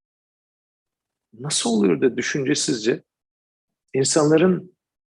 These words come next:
öğrenme modelleriyle ilgili sadece bir iki kurs alarak konuşabiliyor? Öyle ama yok. Çok özür dilerim. Az önceki ifademi de affedin lütfen. Fevkalade ciddi bir husustan bahsediyoruz. Ömrümü neredeyse bu işe adamış bir insan olarak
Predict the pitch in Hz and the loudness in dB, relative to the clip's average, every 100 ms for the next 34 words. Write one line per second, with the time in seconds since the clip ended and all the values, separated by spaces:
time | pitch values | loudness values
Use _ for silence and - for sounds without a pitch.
0 | _ _ 131 143 160 175 196 190 165 165 | _ _ 2 4 4 2 0 0 0 0
1 | 151 160 165 151 127 120 107 92 - 180 | 0 -2 0 -2 -4 -4 -6 -8 -2 0
2 | 185 170 143 180 180 190 - 214 170 170 | 0 -2 -6 -8 -6 -10 -4 -4 -2 -2
3 | 139 127 - - 113 - 110 104 113 131 | 0 -2 -6 -14 -14 -10 -6 0 2 2
4 | 131 131 147 147 _ _ _ _ - 143 | 0 -2 -10 -14 _ _ _ _ -4 -2
5 | 147 143 160 160 143 - _ _ _ _ | 0 -2 -2 -6 -10 -12 _ _ _ _
6 | _ _ - _ _ _ 110 113 139 139 | _ _ -20 _ _ _ -4 0 2 2
7 | 151 - 143 139 147 156 147 143 202 185 | 0 2 2 2 2 2 0 0 -2 -2
8 | - - - - _ _ _ _ _ - | -6 -10 -16 -20 _ _ _ _ _ 0
9 | 147 147 170 170 156 151 - 214 202 180 | 2 4 2 2 -2 -8 -8 -6 -2 -4
10 | 175 151 175 151 131 107 117 104 - - | -4 -6 -6 -4 -6 -8 -10 -10 -10 -14
11 | - _ _ _ _ _ _ _ _ _ | -20 _ _ _ _ _ _ _ _ _
12 | _ _ _ _ _ - 156 185 220 226 | _ _ _ _ _ -2 2 2 2 2
13 | 185 160 160 143 147 139 160 - 156 143 | 2 2 0 -2 -4 -2 -4 -2 -4 -4
14 | 170 - 143 127 - 131 104 90 - | -6 -10 -8 -8 -6 -6 -6 -10 -14